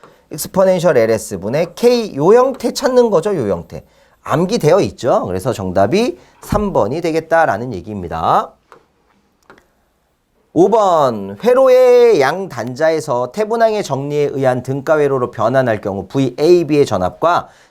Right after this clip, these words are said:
태분항 등가 저항. 물론 이제 전압원과 저항이 직렬이니까 이렇게 하면 되겠네요. 전류원 하나 만들어 주시고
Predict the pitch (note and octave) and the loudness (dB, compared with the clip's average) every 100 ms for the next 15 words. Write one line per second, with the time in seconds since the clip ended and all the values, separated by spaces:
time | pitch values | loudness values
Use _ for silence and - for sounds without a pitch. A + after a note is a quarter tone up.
0 | _ G#3+ G3+ F#3+ E3 B2 G2+ G2 E2+ D2+ | _ -4 0 -2 -2 -6 -2 -2 -2 -10
1 | - _ _ _ - F3 F#3 E3 E3+ - | -14 _ _ _ -2 2 2 2 -2 -2
2 | B2 C#3+ F3 F3+ F3 E3+ E3+ E3 - B2 | 0 2 2 0 0 0 0 0 -2 -2
3 | D3 D3 D3 D#3+ D#3+ - B2+ C3+ D3+ D3 | 0 -2 -4 -8 -8 -10 -8 -4 -2 -2
4 | B2 A#2 G#2 - - C#3+ G2+ A2+ A2+ B2+ | -2 -6 -8 -2 0 0 -2 -8 -8 -8
5 | A#2 A2 G2 G#2+ C3 A2+ D#3 A#3+ - - | -8 -8 -8 -4 0 2 2 0 -4 -10
6 | - A2 C3+ C#3+ D3 C3 C3+ C3+ F#2 F#2 | -6 -4 0 2 2 2 0 -2 -4 -2
7 | A2+ B2+ F2+ D#2+ F2 A2 A#2+ G#2+ F2 D2 | 0 -2 -4 -14 -2 2 4 4 2 -4